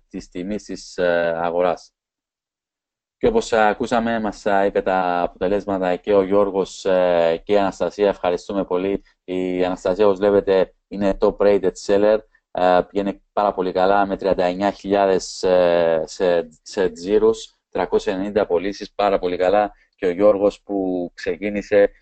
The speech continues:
δεκαεφτά, δεκαεφτά πωλήσεις, τριακόσια εβδομήντα οκτώ δολάρια. Αυτά πιστεύω σίγουρα μέχρι το, το, το event θα αυξηθούν και αυτά. Υψηλά κέρδη με την εκπαίδευσή μας.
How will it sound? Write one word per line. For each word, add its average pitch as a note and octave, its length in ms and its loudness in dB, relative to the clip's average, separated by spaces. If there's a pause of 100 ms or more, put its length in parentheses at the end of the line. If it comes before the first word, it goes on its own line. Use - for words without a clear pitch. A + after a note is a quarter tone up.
(160)
δεκαεφτά, F#2+ 840 2
δεκαεφτά F2+ 600 -2
πωλήσεις, F#2+ 560 -4
τριακόσια F#2 360 -2
εβδομήντα F2+ 340 -4
οκτώ G2+ 320 0
δολάρια. G2+ 560 2 (260)
Αυτά G2+ 720 2 (260)
πιστεύω G#2 500 2
σίγουρα G#2 360 2
μέχρι G#2 180 -4
το, G2 580 6 (380)
το, F2+ 300 4 (280)
το F#2+ 140 2
event F#2 500 2
θα F#2+ 380 2
αυξηθούν F#2+ 580 -6
και E2 80 -8
αυτά. G#2 420 -4 (1700)
Υψηλά A2+ 380 0
κέρδη A2+ 300 2
με G2+ 120 -4
την F#2 120 -6
εκπαίδευσή G2+ 520 -2
μας. A#2 480 -8